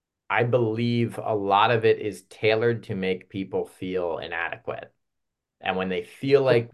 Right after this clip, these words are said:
not enough, then there's this desperate desire to find, like, the quick fix or do the thing that's gonna give the quickest result. And the prospect of have more playfulness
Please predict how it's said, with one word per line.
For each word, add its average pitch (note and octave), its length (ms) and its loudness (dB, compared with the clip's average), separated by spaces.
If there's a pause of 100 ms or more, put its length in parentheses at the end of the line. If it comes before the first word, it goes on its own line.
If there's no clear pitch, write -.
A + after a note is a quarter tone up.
(140)
not A#2+ 380 2
enough, A2+ 600 0 (480)
then A2 300 0
there's A#2 180 4
this G#2 180 -4 (120)
desperate A2+ 720 0 (280)
desire G#2+ 680 4
to G#2+ 120 -4
find, G2+ 460 -2
like, F2+ 260 -2
the - 80 -2
quick B2 320 0
fix A2+ 360 0
or G#2+ 80 0
do G2+ 180 -4
the G2 260 0 (300)
thing C#3+ 200 6
that's B2 160 -4
gonna A#2 160 2
give A2 220 0
the G#2+ 80 0
quickest G#2 460 -2
result. F#2+ 680 4 (720)
And G#2+ 480 2 (600)
the A#2+ 720 0 (600)
prospect C3 760 4
of A2+ 420 4 (200)
have C3+ 180 2
more C3+ 220 -2
playfulness F#2+ 720 -4